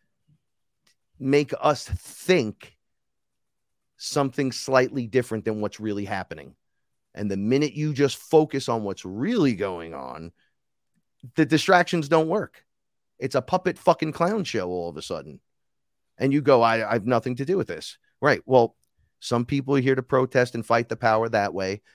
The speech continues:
And some people fight the power by putting a tomato plant in their front yard. It's all relevant and it's all necessary. They tell you,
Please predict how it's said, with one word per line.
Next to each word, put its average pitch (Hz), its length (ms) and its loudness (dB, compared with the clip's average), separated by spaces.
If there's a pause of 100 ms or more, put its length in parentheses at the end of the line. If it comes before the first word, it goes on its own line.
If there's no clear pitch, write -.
(120)
And 101 120 -8
some 107 180 -4
people 107 280 -4
fight 101 280 4
the 95 60 -2
power 95 280 0
by 90 180 -4
putting 101 300 -4
a 90 60 -2
tomato 98 320 -4
plant 87 300 -10
in - 40 -16
their 85 100 -12
front 87 240 -12
yard. - 280 -12 (800)
It's 113 180 -4
all 90 480 0
relevant 78 400 -6 (260)
and 85 80 -10
it's - 140 -10
all 85 140 -2
necessary. 80 540 -8
They 76 80 -12
tell 90 200 -4
you, 90 180 -6